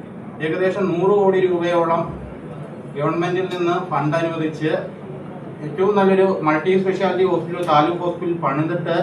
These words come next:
അവിടുത്തെ സൂപ്പർ, ഞാൻ ഐ സിയുവിൽ കണ്ട കാര്യം, അവിടെ എല്ലാ ഫെസിലിറ്റിയും ഉണ്ട്, ഐ സിയുവിൽ എല്ലാ ഫെസിലിറ്റിയും ഉണ്ട്, കാഷ്വാലിറ്റിയിലും യാതൊരുവിധ ഫെസിലിറ്റീസും ഇല്ല. എൻ്റെ സഹോദരിക്ക് ആ ഉപകരണങ്ങളുടെ സഹായം കൊടുത്തിരുന്നെങ്കിൽ എൻ്റെ സഹോദരി മരണപ്പെടില്ലായിരുന്നു.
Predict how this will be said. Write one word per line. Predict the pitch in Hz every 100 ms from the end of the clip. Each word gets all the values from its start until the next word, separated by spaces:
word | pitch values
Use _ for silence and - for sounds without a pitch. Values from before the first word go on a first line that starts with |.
| - - -
അവിടുത്തെ | - 165 190 190
സൂപ്പർ, | - 170 170 175
ഞാൻ | 180
ഐ | 170
സിയുവിൽ | 170 214 226
കണ്ട | 190
കാര്യം, | 196 185 180 185
അവിടെ | 165 185
എല്ലാ | 180 220 220
ഫെസിലിറ്റിയും | 190 190 208 170
ഉണ്ട്, | 147 - - 160
ഐ | 147 185
സിയുവിൽ | 240 226
എല്ലാ | 180 190
ഫെസിലിറ്റിയും | 165 175 165 156
ഉണ്ട്, | 147 156
കാഷ്വാലിറ്റിയിലും | 156 - 190 180 190 - -
യാതൊരുവിധ | 143 - 214 208 202 -
ഫെസിലിറ്റീസും | 160 160 165 170 185 180 143
ഇല്ല. | 120 - - - - - - - - - - 151
എൻ്റെ | 170
സഹോദരിക്ക് | 190 143 151 175 185 180 175
ആ | 175 202 - - - - - - - - - - - -
ഉപകരണങ്ങളുടെ | 151 175 196 208 208 208
സഹായം | 165 165 170 190 156
കൊടുത്തിരുന്നെങ്കിൽ | 160 170 185 180 156 139 - - - 139
എൻ്റെ | 156 -
സഹോദരി | 165 170 165
മരണപ്പെടില്ലായിരുന്നു. | 165 139 143 143 135 127 120 117 113